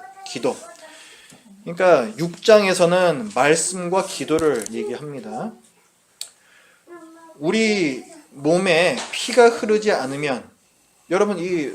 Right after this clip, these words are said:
손이 저리거나 발이 저린 경험 많이 해보셨죠? 피가 제대로 순환이 되지 않아서 그런 거거든요. 자, 우리 몸에 피가 흐르지 않으면은 저려오다가 이게 좀 더 지나면은 감각이 없어지죠. 그리고 이것이 더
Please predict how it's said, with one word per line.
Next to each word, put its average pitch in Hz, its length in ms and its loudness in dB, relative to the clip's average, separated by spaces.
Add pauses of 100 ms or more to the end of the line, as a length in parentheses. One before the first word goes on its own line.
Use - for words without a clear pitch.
손이 233 480 0
저리거나 151 520 -2
발이 160 280 -2
저린 139 240 -6
경험 143 220 -6
많이 117 180 -12
해보셨죠? 156 760 -6
피가 214 440 2
제대로 147 280 -2
순환이 214 280 -2
되지 151 180 -4
않아서 117 320 -6
그런 143 180 -10
거거든요. 104 460 -12 (840)
자, 127 100 -6
우리 170 220 2
몸에 226 260 8
피가 254 280 4
흐르지 233 340 2
않으면은 151 640 0 (720)
저려오다가 151 1500 2 (720)
이게 190 320 -4
좀 202 140 -8
더 196 60 -2
지나면은 156 520 -6
감각이 143 440 -4
없어지죠. 107 480 -12 (600)
그리고 180 320 0
이것이 208 380 2
더 208 520 6